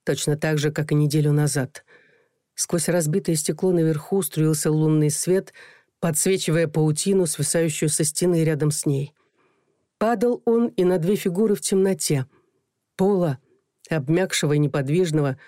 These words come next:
который с выставленными вперёд ногами привалился спиной к пальме неподалёку от того места, где погибли первые трое мужчин, и Эндрю — присевшего на корточке рядом с ним с какой-то коробкой в руках. Позади них обоих,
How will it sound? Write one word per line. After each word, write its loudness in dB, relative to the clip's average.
который 0
с -4
выставленными 2
вперёд -2
ногами 0
привалился 2
спиной 0
к -20
пальме 0
неподалёку 0
от -2
того 2
места, 0
где -2
погибли -2
первые 0
трое 0
мужчин, -2
и -2
Эндрю — 0
присевшего 0
на 2
корточке -4
рядом 2
с -6
ним 2
с -8
какой-то -2
коробкой -2
в 0
руках. -4
Позади 0
них 2
обоих, 0